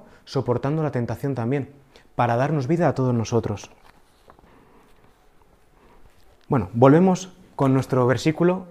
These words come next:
del Génesis tres dieciséis. Mucho te haré sufrir en tu preñez,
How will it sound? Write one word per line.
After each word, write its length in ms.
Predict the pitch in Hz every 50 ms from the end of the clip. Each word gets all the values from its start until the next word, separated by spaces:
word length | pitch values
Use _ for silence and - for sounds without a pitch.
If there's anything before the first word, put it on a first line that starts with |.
| - - -
del 200 | 123 117 120 113
Génesis 600 | - 156 156 160 151 - 180 185 - - - - - - - - - - - - _ _ _ _ _ _ _ _ _ - - _ _ _ _ _ _ _ -
tres 400 | - 123 147 165 160 - - - - -
dieciséis. 540 | 117 104 107 104 107 113 98 92 - - - - - - - _ _ _ - _ _ _ _ - - _ _ _ _ - - _ _ _ _ - - - - - - - - - - - -
Mucho 440 | 131 175 190 - - 214 214 214 214 -
te 80 | 131
haré 140 | 123 135 143
sufrir 360 | 139 147 123 - 139 139 113
en 100 | 107 107
tu 100 | - 180
preñez, 440 | 151 165 143 127 131 143 165 160